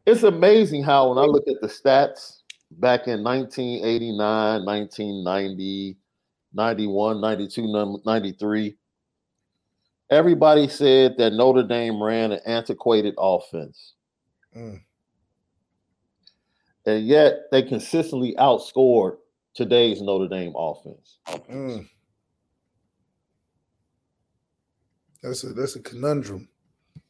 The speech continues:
Speaker 1: He said, "Explain." I, I, I said, "Explain that to me, coach." And he flat out said, "We have more talent."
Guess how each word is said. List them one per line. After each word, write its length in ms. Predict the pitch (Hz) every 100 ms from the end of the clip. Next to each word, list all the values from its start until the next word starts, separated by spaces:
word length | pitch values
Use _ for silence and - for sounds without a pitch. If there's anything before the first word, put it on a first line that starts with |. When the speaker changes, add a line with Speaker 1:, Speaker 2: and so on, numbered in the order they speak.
| _ -
Speaker 1:
He 120 | 156
said, 220 | - 160
"Explain." 420 | 143 - 180 165 165
I, 200 | 147 139 -
I, 180 | 127 - 143
I 100 | 180
said, 180 | 214
"Explain 420 | 196 196 190 175 127
that 160 | 101
to 120 | -
me, 140 | 95 90
coach." 500 | - 107 - - _ _ _ _ _ _ _ _ _ _ _ _ _ _ _ _ _ -
And 140 | 117
he 80 | 131
flat 240 | 131 135 127
out 160 | 120
said, 340 | 113 131 120 107
"We 140 | 123
have 240 | 120 110 110
more 140 | 113
talent." 380 | 113 120 85